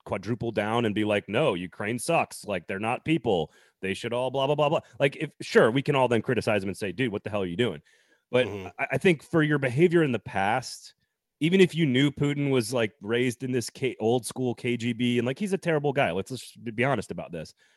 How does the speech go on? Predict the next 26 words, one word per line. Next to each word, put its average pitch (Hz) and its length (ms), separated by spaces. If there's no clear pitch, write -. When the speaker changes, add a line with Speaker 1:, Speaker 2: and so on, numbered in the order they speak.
Speaker 1:
It 160 80
doesn't 196 240
mean 175 100
that 147 100
Alexander 127 420
Ovechkin 104 520
was 101 220
really 107 180
studying 120 500
all 98 200
of 87 60
that 95 160
stuff - 360
back 113 260
when 117 80
he 110 100
had 104 160
a 98 40
relationship 104 640
with 98 100
them, 98 300
however 107 260
many, 98 260
whatever 101 340
it 85 60
was. 92 400